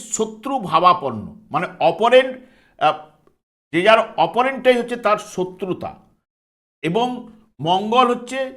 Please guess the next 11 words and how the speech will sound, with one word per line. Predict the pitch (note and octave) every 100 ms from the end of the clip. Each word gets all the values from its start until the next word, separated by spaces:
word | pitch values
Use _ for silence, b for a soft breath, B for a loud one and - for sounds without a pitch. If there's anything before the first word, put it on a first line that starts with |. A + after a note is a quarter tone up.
| - A2+
যুবা | F#3 F#3+ A3+
পুরুষ | A#3 G#3+ A#3+ C4 - - _ _ _ _ _
এবং | E3 G#3
সাহসী | - F3+ F#3+ A3+ A3 B3 C4 - _ _ _ _ _ -
এবং | E3 G3+ G3+ - - - A#2+
যুদ্ধপ্রিয় | G#3 F3 D#3 A#3+ A#3+ - A#3+ B3 C4+ C4 - _ -
এবং | F#3 G3 -
হঠকারীর | D#3 F3+ A3+ A3+ A3+ A#3+ A3
কারক | A3 A3+ A#3+ -
গ্রহ, | A#3 A#3 C#4 - - _ _ _
এবং | F3 G#3+